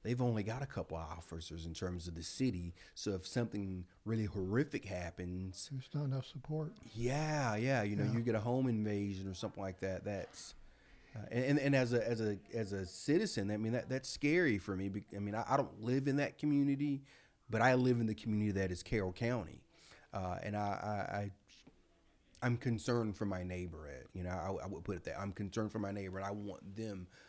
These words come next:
Speaker 1: uh, to be safe in their homes.
Speaker 2: Do, do, in your work, uh, and in the magistrate court, the, you know, the headlines these days are being dominated by the border crisis and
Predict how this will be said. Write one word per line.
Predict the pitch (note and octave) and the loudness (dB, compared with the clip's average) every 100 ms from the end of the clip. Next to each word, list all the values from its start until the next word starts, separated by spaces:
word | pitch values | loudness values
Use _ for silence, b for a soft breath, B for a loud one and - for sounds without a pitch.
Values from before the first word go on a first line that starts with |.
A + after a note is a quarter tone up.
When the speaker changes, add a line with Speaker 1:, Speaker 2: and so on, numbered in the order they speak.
| B - | B -8
Speaker 1:
uh, | F#2 F2 | -6 -4
to | G2+ | -4
be | G2 | -2
safe | G2 - G#2 G#2+ | -2 0 2 2
in | F2+ | -2
their | F2+ F2 | -4 -4
homes. | F#2+ E2 D#2+ F2+ - - | -4 -6 -8 -12 -14 -2
Speaker 2:
Do, | - G3 D#3+ G#3 | 8 8 8 4
do, | E3+ E3+ E3+ G#3 - - - - | 4 6 4 0 -10 -14 -14 2
in | D#3+ E3 | 8 10
your | F#3 G3 E3+ | 12 12 10
work, | F3+ F3 F#3 D3 E3+ - - | 6 6 8 6 2 -2 4
uh, | |
and | D3+ C#3+ E3+ D#3 D3+ D3 | 6 6 6 8 8 8
in | C#3+ C#3 | 8 6
the | |
magistrate | D#3 E3 E3 D3+ - C#3 | 6 6 6 2 0 0
court, | - D3 C#3+ C#3 | 2 4 4 2
the, | C3+ | 0
you | C#3+ D3 | 4 6
know, | C3+ C3 | 6 4
the | C3 B2+ C3 E3+ B3+ C#4+ - - - | 2 0 0 -4 -8 -12 -14 -14 -6
headlines | - F3+ D#3+ D3 D3 - | 2 6 6 8 6 6
these | D3 - | 4 6
days | D3 C#3+ C#3 | 6 6 6
are | |
being | C#3 C#3 | 4 6
dominated | C3+ C3+ C#3 C#3 C3+ C3 B2+ | 6 4 4 4 2 2 2
by | C3+ | 2
the | B2+ | 2
border | C3 C3 B2+ | 2 2 0
crisis | A#2+ - C3+ C3 C3+ C3 B2+ B2 C3 | -4 0 2 2 2 2 2 2 2
and | B2+ B2+ B2+ | 4 4 4